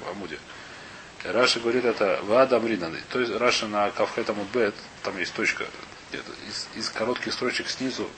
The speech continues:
пятая, шестая примерно. В Адам Ринан Масикин Бекелем, Давка Шилой Габу Ахарша Нифхас. Элим Кен Риба Алафейцем Мухоним Кадалекама. Раша говорит, это муфраж.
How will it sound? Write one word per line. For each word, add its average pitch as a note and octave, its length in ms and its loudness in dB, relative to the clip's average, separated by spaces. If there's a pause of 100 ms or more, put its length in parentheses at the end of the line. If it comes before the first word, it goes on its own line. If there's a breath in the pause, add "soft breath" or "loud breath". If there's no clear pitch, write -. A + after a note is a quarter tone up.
пятая, A2 260 2
шестая F2+ 320 0
примерно. D#2+ 320 -6 (680 loud breath)
В G#2+ 60 8
Адам C3+ 260 10
Ринан A2+ 240 4
Масикин A2 400 4
Бекелем, B2 460 6
Давка B2+ 340 6
Шилой B2+ 460 6
Габу C#3 440 10
Ахарша A2+ 440 6
Нифхас. - 720 6 (720)
Элим A2 300 4
Кен C#3+ 220 6
Риба G#2+ 300 10
Алафейцем C3+ 600 6
Мухоним B2+ 520 0
Кадалекама. G#2 600 2 (760)
Раша G#2+ 260 4
говорит, G2 200 -2
это A#2+ 80 -6
муфраж. F3 460 -2